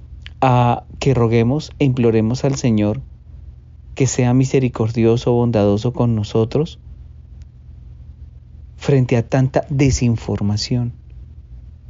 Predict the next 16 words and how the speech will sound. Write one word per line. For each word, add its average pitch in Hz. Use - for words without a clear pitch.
Nuestros 127
líderes 131
han 123
sido 123
enfrentados 120
y 139
sometidos 117
a 123
crisis 117
que 135
jamás 113
habían 123
logrado 120
entrenarse 110
o 117
prepararse, 107